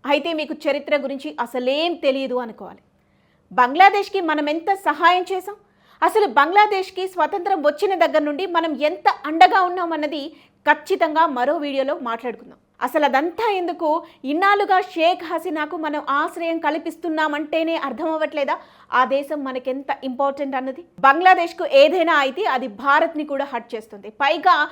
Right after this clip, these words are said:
యూనస్ లాంటి వాడు గద్దెనెక్కి ఉంటే మన దేశ భద్రతకు కూడా ప్రమాదం. ఇదంతా పక్కన పెడితే ప్రస్తుతం మన తోటి హిందువులు మైనారిటీలుగా ఉండి సఫర్ అవుతున్నారు, అక్కడ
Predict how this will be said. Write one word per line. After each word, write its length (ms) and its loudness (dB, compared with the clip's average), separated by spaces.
యూనస్ 480 2
లాంటి 320 2
వాడు 160 4
గద్దెనెక్కి 680 -2
ఉంటే 180 -4
మన 220 -4
దేశ 360 0
భద్రతకు 580 0
కూడా 300 -4
ప్రమాదం. 360 -2
ఇదంతా 440 6
పక్కన 260 4
పెడితే 360 2
ప్రస్తుతం 560 0
మన 120 -2
తోటి 380 2
హిందువులు 500 -4
మైనారిటీలుగా 800 2
ఉండి 220 -6
సఫర్ 400 -2
అవుతున్నారు, 360 -2
అక్కడ 200 -20